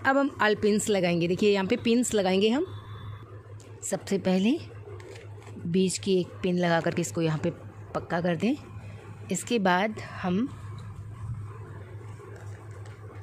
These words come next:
एक pin यहाँ लगाएंगे। जितनी हमारी सिलाई होती है आधा inch की,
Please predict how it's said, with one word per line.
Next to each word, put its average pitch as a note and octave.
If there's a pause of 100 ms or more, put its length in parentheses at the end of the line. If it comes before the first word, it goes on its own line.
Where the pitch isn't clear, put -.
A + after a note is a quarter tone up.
(680)
एक D#3+
pin D#3
यहाँ E3
लगाएंगे। G3 (1120)
जितनी A#3+
हमारी G3
सिलाई F#3+
होती A3+
है C#4+ (140)
आधा F#3
inch G3
की, E4+